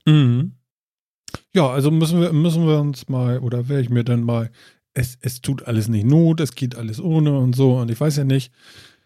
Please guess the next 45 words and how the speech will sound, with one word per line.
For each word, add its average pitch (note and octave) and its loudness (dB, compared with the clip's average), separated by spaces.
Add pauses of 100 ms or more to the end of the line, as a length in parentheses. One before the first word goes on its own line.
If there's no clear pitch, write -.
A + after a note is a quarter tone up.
(220)
wenn C#3+ 2
mein C3+ 2
Knie D3 2
dann C3 4
doch C#3+ 2
nochmal C3 2
zuschlägt, B2 -2
ob B2+ -8
ich A#2+ -6
dann A#2+ 0
wieder D#3+ 4
frustriert - -4
in B2+ 0
der B2 0
E-, C3+ -2
Ecke B2+ 0
ein B2 2
Jahr A#2 2
sitze A#2+ -4
und A2 -2
denke A#2+ 0
so, A2+ -4
alles, A2+ -4
alles B2 -2
Mist. D3+ 2 (720)
Aber D3 2
im C#3 2
Moment C3 4
geht's E3 0
halt C#3 2
und, A#2 -4
äh, A2 -6 (1300)
ja, B2 4
m-, B2 -2 (1040)
tut C3 -2
auch G#2+ -2
unheimlich G#2+ 0
gut, B2 -2
mal G2 -6
rauszukommen. A#2+ -12
Das A#2 -12
ist - -16
schon - -18
ganz A2+ -16
geil. A2+ -16